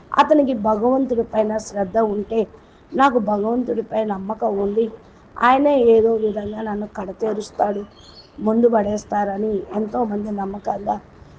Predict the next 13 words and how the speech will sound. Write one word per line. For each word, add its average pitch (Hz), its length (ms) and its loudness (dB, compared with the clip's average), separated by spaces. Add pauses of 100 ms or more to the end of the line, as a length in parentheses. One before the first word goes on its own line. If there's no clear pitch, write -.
(120)
జీవిస్తూ 220 560 2
ఉంటూ 202 340 0
ఉంటారు. 196 460 -4 (560)
అందుకే 285 480 6
చూడండి, 226 560 4
నాస్తికులు 208 640 -2
ఎవరైతే 202 560 -2
స్వయం 214 460 0 (560)
నాస్తికులై 233 600 2
ఇతరులను 214 840 -2 (360)
నాస్తికులుగా 226 760 0
మారుస్తున్నారో 202 1040 -2 (460)
వాళ్ళు 240 200 4